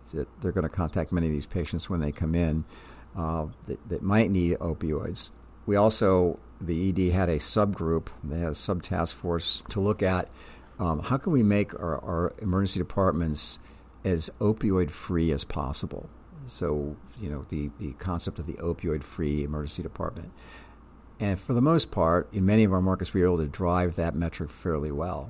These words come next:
And that was to decrease the amount of opioid prescribing by E D docs for patients who were coming in for emergency, uh, care that might, you know, need a, something to control pain.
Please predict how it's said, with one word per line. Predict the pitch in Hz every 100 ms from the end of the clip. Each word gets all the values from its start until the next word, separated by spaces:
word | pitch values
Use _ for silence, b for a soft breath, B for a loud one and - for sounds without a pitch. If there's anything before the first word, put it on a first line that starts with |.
| 139
And | 98
that | 85 78
was | 80
to | 82
decrease | 82 113 110 107 98 -
the |
amount | 87 90 87
of |
opioid | - 92 - 85 82
prescribing | - 85 - 87 85 82 80 -
by | - 107
E | 113 101
D | 87 80
docs | 80 80 80 -
for | - 90 82 -
patients | - 95 - 87
who | -
were | 76
coming | - 87 82
in | 78
for | 78 - 80 73 57
emergency, | 82 82 78 - 78 78 - B B B -
uh, | 82 80 76 71 - - - -
care | - 127 90 85
that | 85
might, | 95 95 98 92 - -
you | 113
know, | 92
need | 85 90 101 101
a, | 95 85 - -
something | - 104 - 90
to | 87
control | 98 87 104 87
pain. | - 87 82 78